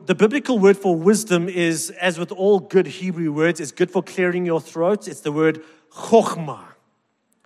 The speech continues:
Chokhmah. And sometimes it's actually translated as skill. Not just skill in a general sense, but almost like a spirit-empowered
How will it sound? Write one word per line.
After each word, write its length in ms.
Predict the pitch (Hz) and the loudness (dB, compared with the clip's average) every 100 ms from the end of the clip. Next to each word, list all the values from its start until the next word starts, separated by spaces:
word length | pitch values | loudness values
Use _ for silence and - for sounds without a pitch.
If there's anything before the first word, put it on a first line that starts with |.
| _ _ _ - | _ _ _ -10
Chokhmah. 720 | - 123 233 - 151 131 104 - _ _ _ _ _ _ _ _ _ _ _ _ _ - | -2 4 4 4 -8 -14 -16 -20 _ _ _ _ _ _ _ _ _ _ _ _ _ -10
And 120 | 180 | 0
sometimes 520 | - 330 - 285 254 | 2 2 2 2 2
it's 180 | 208 185 | 0 -2
actually 300 | 226 214 247 | -2 -2 -8
translated 760 | - 220 202 180 208 202 190 - | -2 -2 -2 0 0 0 -6 -4
as 460 | 170 175 165 143 - _ | -2 -2 -2 -6 -10 _
skill. 600 | - - - - 233 147 120 _ _ _ _ _ _ _ _ _ _ _ _ | -12 -8 -8 -6 -6 -6 -10 _ _ _ _ _ _ _ _ _ _ _ _
Not 140 | 285 | 0
just 180 | 330 269 | 2 -2
skill 320 | - 220 262 | -2 2 2
in 80 | 262 | 2
a 80 | 202 | 0
general 380 | 151 208 240 240 | 0 -2 0 -2
sense, 320 | - 247 208 | 0 -2 -2
but 120 | 262 | -2
almost 280 | 202 262 277 | -4 -4 -4
like 120 | 247 | -4
a 60 | 170 | -4
spirit-empowered 1400 | - - - 214 233 233 214 190 - - 185 185 185 | -6 -8 -2 2 2 -2 -8 -12 -6 -2 0 0 -2